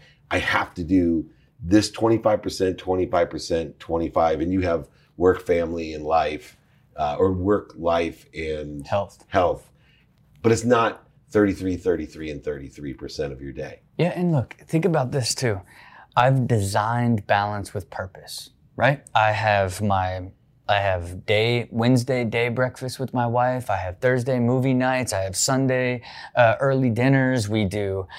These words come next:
Speaker 2: uh, family Sunday morning. We do family meetings and Sunday after-, uh, like, everything is, I've started with balance designed. I've designed, I have committed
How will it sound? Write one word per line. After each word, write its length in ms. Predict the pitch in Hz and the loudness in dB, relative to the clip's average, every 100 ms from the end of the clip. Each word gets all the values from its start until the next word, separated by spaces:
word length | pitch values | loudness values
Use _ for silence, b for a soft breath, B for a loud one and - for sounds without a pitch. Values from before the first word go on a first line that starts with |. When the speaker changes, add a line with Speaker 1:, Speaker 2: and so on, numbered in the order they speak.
| B B - | B B 2
Speaker 2:
uh, 280 | 113 92 92 | 4 4 2
family 480 | - 131 131 135 135 | 2 4 4 2 2
Sunday 420 | - 139 135 135 | 2 2 4 4
morning. 440 | 120 131 143 139 | 4 4 4 4
We 60 | 120 | 2
do 140 | 107 | 2
family 380 | 101 123 131 127 | 0 2 2 2
meetings 360 | 131 139 135 120 | 2 2 2 0
and 100 | 123 | 0
Sunday 340 | 151 135 131 | 0 2 2
after-, 280 | 131 127 135 | 0 -2 -8
uh, 100 | 127 - | -8 -4
like, 300 | 139 127 - | 0 0 0
everything 580 | 156 175 226 202 185 175 | 2 4 4 2 2 0
is, 160 | - - | -2 -2
I've 260 | 131 139 120 | 0 2 2
started 540 | - - 185 202 202 | 0 2 2 4 4
with 280 | 170 160 - | 4 2 2
balance 460 | 127 127 139 127 - | 2 4 2 -2 -6
designed. 580 | - 110 95 90 87 | -4 -2 -2 -4 -4
I've 220 | 98 113 107 | -2 0 0
designed, 600 | 120 107 117 127 143 135 - | 0 2 0 2 0 0 2
I 200 | 127 151 | 4 4
have 260 | 156 143 | 0 -2
committed 880 | - - 120 117 131 151 104 90 87 | -6 0 2 4 4 4 2 -4 -14